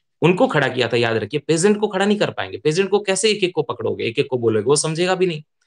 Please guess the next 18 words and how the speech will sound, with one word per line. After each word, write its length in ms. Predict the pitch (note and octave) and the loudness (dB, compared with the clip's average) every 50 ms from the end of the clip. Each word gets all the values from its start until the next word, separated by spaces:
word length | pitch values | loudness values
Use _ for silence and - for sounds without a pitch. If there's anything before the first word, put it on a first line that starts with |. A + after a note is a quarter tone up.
| _ _ _ _ _ _ _ - | _ _ _ _ _ _ _ 2
तो 260 | D#3+ D#3+ - - - | 2 2 2 0 -6
सर 180 | - - D#3+ D3+ | -6 -4 -4 -4
सैयद 440 | D3+ - D#3+ D#3 E3 F3+ F3+ F#3 F3 | 0 0 0 2 4 4 4 4 4
अहमद 260 | E3+ F3 F3 E3+ F3 | 2 2 2 0 -2
खान 200 | - E3+ E3+ F3 | -2 -4 -4 -2
को 100 | E3+ E3+ | -2 -2
याद 220 | E3 E3 D#3+ D#3 - - | -2 -2 -4 -6 -6 -8
करिए, 280 | D#3 D3+ D3 D#3 D3+ - _ _ | -10 -8 -8 -12 -16 -16 _ _
अलीगढ़ 320 | - D#3+ D#3+ D3+ E3+ D#3+ | -2 -2 0 2 0 0
movement, 440 | D#3 D#3+ D3+ C#3+ C#3 D3 C#3+ C#3+ C#3 - _ _ _ _ _ _ _ _ | 0 0 -2 -4 -4 -6 -8 -10 -14 -18 _ _ _ _ _ _ _ _
उनको 300 | D3+ E3 E3+ E3+ F#3 F#3+ | 2 2 2 6 4 4
जो 100 | F3+ F#3 | 6 6
है 100 | F3 F3 | 4 2
पहले 260 | E3+ D#3 D3 D3 E3 F3 | 0 0 0 2 4 4
वो 100 | F3+ E3 | 4 4
बहुत 260 | C#3 D3+ G#3+ G#3 - | 2 0 -2 0 2
progressive 420 | G#3+ G#3 F#3 F#3 F#3 - F3 - - | 2 2 4 4 2 2 2 -4 -8
थे, 40 | - | -12